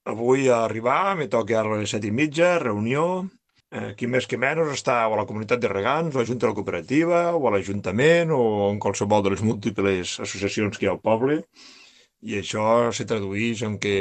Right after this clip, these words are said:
cada setmana tens <laughs> quasi que una reunió com a mínim i a vegades tens dos o tres.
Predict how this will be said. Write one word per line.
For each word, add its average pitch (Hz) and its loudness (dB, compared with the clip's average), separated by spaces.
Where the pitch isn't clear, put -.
cada 95 0
setmana 98 -4
tens 95 -6
<laughs> - -4
quasi 120 0
que 143 0
una 127 4
reunió 123 -2
com 117 -2
a 107 -2
mínim 143 0
i 120 4
a 104 -2
vegades 101 -2
tens 104 -4
dos 95 -4
o - -10
tres. - -14